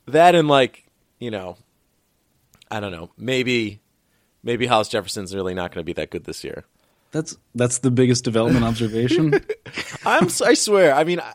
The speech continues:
Speaker 1: when, when they were signing Scola and Vasquez and Foy,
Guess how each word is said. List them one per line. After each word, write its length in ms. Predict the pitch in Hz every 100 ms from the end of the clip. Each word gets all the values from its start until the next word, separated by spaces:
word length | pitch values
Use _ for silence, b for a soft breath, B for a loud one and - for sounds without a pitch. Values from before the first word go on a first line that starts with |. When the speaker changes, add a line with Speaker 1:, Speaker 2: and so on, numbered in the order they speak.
| _ - - -
Speaker 1:
when, 360 | 180 196 185 175
when 160 | 170 196
they 80 |
were 100 | 254
signing 380 | 247 220 185 165
Scola 600 | - - 151 156 151 147 b b 120
and 120 | 117
Vasquez 640 | 135 139 - 135 127 - _ -
and 140 | 120
Foy, 480 | - 135 113 104